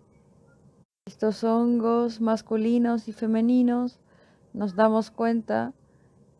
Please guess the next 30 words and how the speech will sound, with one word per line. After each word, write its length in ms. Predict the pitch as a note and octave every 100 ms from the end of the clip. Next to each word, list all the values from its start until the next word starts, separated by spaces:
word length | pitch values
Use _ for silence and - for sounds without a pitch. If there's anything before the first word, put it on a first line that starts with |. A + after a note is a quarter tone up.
| _
de 340 | G#3 G#3 G#3 G#3
que 240 | - G#3+
tienen 440 | G3+ A3 A3 A3 A3
formas 1000 | - B3 B3 A#3 A3+ A#3+ A#3 - _ _ -
que 100 | G#3+
se 140 | A#3
parecen 460 | G3+ G#3 A3 A#3 A3
mucho 600 | A3+ A#3 - A#3 A#3+ C4+ _ -
al 200 | G3+ F#3+
aparato 440 | F#3+ G3 G3 G#3+
reproductor 880 | G#3 G3 G3+ F#3+ F3+ - G#3 G#3+ A3
de 160 | G3+ G3
las 240 | G3 F#3+
arañas. 520 | F#3 F3 E3 E3+ _ _ _ _ _ _ - _ _ _ _ G#3
El 140 | G#3+
macho 380 | A3 B3 - C#4
traslada 500 | A#3+ A#3+ G#3+ A#3+ A#3+
una 120 | A#3+
estructura 840 | A#3 G3+ G3+ - C#4 A#3 A3+ B3 - _ - _ _ _
parecida 600 | F#3+ F#3+ G3 - G#3+ A3+
a 40 |
un 140 | G#3+ G#3+
huevo 300 | A3 G#3 G3+
blanco, 680 | A3+ A#3+ A3 G#3+ G#3+ G#3+ A#3+ _ _ _ _ -
igual 340 | F#3 G3 G3
que 100 | G#3
el 100 | G#3+
de 80 | G#3+
las 220 | G#3+ G#3+
arañas. 560 | A3+ B3 A3 F#3 -